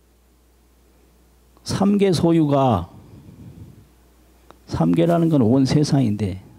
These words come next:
온 세상에 있는 바가 유시 일심이라 오직 한 마음이다.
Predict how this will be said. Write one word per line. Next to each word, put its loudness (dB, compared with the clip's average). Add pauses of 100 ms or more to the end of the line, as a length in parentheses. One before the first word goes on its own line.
(1160)
온 2
세상에 2
있는 2
바가 -4 (2000)
유시 -2
일심이라 -2 (640)
오직 -6
한 -4
마음이다. -6